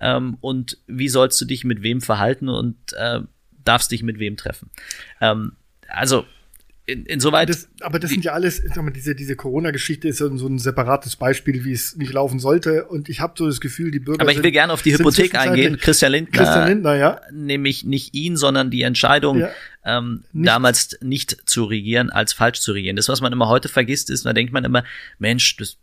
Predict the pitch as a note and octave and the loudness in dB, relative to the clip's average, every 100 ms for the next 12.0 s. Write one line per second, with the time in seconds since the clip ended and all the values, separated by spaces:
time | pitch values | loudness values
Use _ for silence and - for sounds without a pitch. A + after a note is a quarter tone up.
0 | _ _ _ - C3 B2 A2+ G#2 A#2 C3 | _ _ _ -6 -2 0 0 2 0 0
1 | A2+ G2 - B2 C#3+ C#3 A2+ - C3 - | 0 -2 0 0 0 -2 -4 -2 -2 0
2 | D#3 G#2 G#2 A2 F#2 F#2 E2+ F#2 F#2 F#2 | -2 -2 -6 -8 -8 -6 -4 -4 -4 -6
3 | F#2 E2+ - G2 F#2 F2 - G#2 G2 F#2+ | -6 -6 -6 -6 -6 -8 -6 -4 -4 -4
4 | F2+ F#2 F#2 - - - F2+ - D3+ G3 | -6 -6 -10 -10 -10 -10 -6 0 0 0
5 | - - - - A2+ A2 G2+ - C#3 F#2+ | -8 -16 -20 -4 0 2 2 0 0 0
6 | - C3 B2+ C#3 C#3+ D3 C#3 E3 C3+ - | 0 -4 -4 -4 -6 -8 -10 -10 -10 -6
7 | B2+ B2+ B2 E3+ E3 B2 A2 G#2+ C3+ C3 | -4 -4 -2 -2 -2 -4 0 2 4 4
8 | - A2+ C3 - - A2 A#2+ B2 A#2 A#2 | 4 4 4 2 -2 -4 -4 -4 -2 -2
9 | C3+ - B2 C3+ C#3+ D#3 - C#3+ C#3+ - | -2 -4 -4 -4 -4 -6 -6 -6 -8 -6
10 | E3+ - - D#3 D3+ C3+ D#3+ F3 C#3+ B2+ | -4 -4 -4 -6 -6 -6 -6 -6 -4 0
11 | F#3 C3 G#2+ - - F#2 F2 - - | 0 0 -2 -4 -4 -4 -4 -8 -12